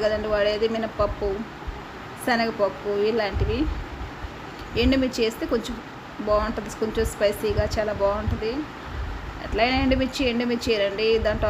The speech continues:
ఆయిల్ పోతే ఆ స్పైసీ చాలా బాగుంటుంది. ఇక్కడ నేను కొంచెం కరివేపాకు వాడట్లేదు, మీ దగ్గర ఉంటే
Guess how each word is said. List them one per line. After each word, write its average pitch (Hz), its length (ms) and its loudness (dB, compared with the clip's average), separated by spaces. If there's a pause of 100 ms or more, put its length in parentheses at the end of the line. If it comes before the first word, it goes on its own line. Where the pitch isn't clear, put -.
ఆయిల్ 233 240 2
పోతే 220 260 0
ఆ - 20 0 (360)
స్పైసీ 220 400 0 (120)
చాలా 208 180 2 (120)
బాగుంటుంది. 208 460 2 (1200)
ఇక్కడ 220 240 2
నేను 214 260 0
కొంచెం 208 260 -2
కరివేపాకు 220 520 2
వాడట్లేదు, 202 520 0 (280)
మీ - 60 4 (120)
దగ్గర 190 220 -4
ఉంటే 233 140 -2